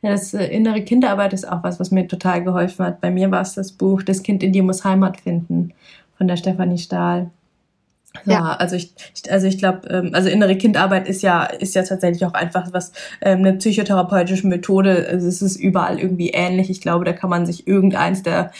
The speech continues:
Speaker 1: großen, guten Bücher rauspicken. Und, äh,
Speaker 2: Ja.
Speaker 1: ja, also für mich war es auch total spannend, dann zum Beispiel zu erkennen, äh, dass Perfektionismus eine Schutzstrategie war bei mir.
Speaker 2: Mhm.
Speaker 1: Also ich habe immer versucht, die perfekte Tochter zu sein, die perfekte Freundin, die perfekte Schwester, also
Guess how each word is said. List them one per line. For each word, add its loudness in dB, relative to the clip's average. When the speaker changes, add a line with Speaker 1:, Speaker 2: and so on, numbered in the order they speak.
Speaker 1:
großen, 4
guten 2
Bücher 2
rauspicken. -2
Und, -2
äh, -8
Speaker 2:
Ja. 4
Speaker 1:
ja, -2
also -4
für 0
mich 2
war 0
es -6
auch -4
total -2
spannend, -2
dann -2
zum -4
Beispiel -2
zu -4
erkennen, -2
äh, 0
dass -2
Perfektionismus 2
eine 2
Schutzstrategie 0
war -2
bei 0
mir. 2
Speaker 2:
Mhm. -8
Speaker 1:
Also 4
ich -2
habe -4
immer 4
versucht, -2
die -4
perfekte -4
Tochter -2
zu -4
sein, 0
die 2
perfekte -4
Freundin, 0
die -2
perfekte -4
Schwester, -6
also -2